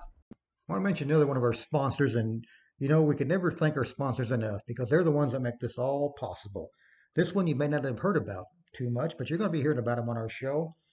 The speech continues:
And it's Outcast Airbrush and Graphics. They have two locations in Grayville and Olney. The Grayville number is six one eight, four four five, seven nine seven six. In Olney, you can call six one eight,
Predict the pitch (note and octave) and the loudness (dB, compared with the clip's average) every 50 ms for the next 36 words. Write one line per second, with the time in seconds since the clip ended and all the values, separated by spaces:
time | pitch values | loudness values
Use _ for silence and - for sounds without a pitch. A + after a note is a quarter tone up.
0 | _ _ _ _ _ _ _ _ _ - A#2+ A#2+ A#2 - - - - - - - | _ _ _ _ _ _ _ _ _ -6 -4 -4 -4 -2 -2 -2 -2 -2 -2 0
1 | - E3+ F3 E3+ D#3+ E3 - - - D#3+ E3+ E3 D#3 D#3 D#3 D#3 D#3 - C3 B2+ | 0 2 2 2 0 -2 -4 -2 2 2 2 4 4 4 2 2 0 -2 -4 -4
2 | B2 A#2 - B2+ B2+ B2 G#2 - A2 G2 - - - - B2 B2 C3 C3 A2 - | -4 -4 -2 0 0 0 0 -2 -10 -14 -14 -16 -10 -6 -4 -2 2 2 4 4
3 | - F#3+ G#3+ G3 F#3+ F#3 F#3 - D3+ C#3 B2 - A#2+ A2+ - B2 A#2+ B2 A2 A2+ | 4 4 2 2 2 0 2 2 2 2 2 0 -2 -2 -2 -2 -2 -2 2 4
4 | C3 E3 G#3 G#3 F#3 F3+ F3+ F3 D#3+ D3 B2 A#2+ A2+ C3 C3+ C3 C3 A2+ F#2 F2+ | 4 4 4 4 4 4 2 2 2 0 -2 -4 -4 -2 -2 -2 -2 -2 -4 -6
5 | F2+ F#2 A2 A2 G#2 C3+ E3+ G#3 F3 E3+ C#3 B2+ B2+ B2+ C3 C#3+ D3 C3+ A#2 - | -10 -10 -10 -2 2 4 4 4 4 2 2 2 0 -2 -2 -2 -4 -4 -6 -4
6 | - - E3+ E3+ E3+ - D3 D3 D#3 C#3 C3 C3 C#3 D3 - _ - E3 F3+ F3+ | -4 -4 -4 -4 -4 -4 -2 0 0 0 0 0 -2 -4 -4 _ 2 2 2 2
7 | E3+ - E3+ E3 E3 D#3+ E3 - - C#3+ C3+ C3+ C#3 C#3+ - - - - E3+ E3 | 0 0 2 2 2 2 0 0 -2 -2 0 0 -2 -4 -6 -4 -2 0 2 2
8 | F3 E3 D3+ C#3+ C#3+ C#3+ D3 D3 D3 C#3+ B2+ - - - D3+ C#3+ C#3+ C#3+ B2+ - | 2 0 0 0 0 0 0 0 -2 -4 -6 -6 -4 -2 -2 -2 -2 -6 -10 -12
9 | - - F#3+ F3+ - - - - - - _ _ _ _ _ _ _ _ _ _ | -10 -6 -6 -6 -6 -6 -10 -20 -20 -20 _ _ _ _ _ _ _ _ _ _
10 | - C3 B2 C3+ C#3+ F3+ G3+ G#3 G3 F3 E3 - - B2+ A#2+ - - C3 C3 B2+ | -6 -2 0 2 2 2 2 2 2 0 0 -2 -2 -2 -4 -2 0 0 2 2
11 | A#2+ A2 - E3 E3 E3 - - D#3+ D#3+ D3 C#3+ C#3+ C#3+ | 0 0 -2 -2 -4 -2 -2 0 0 2 2 0 -2 -4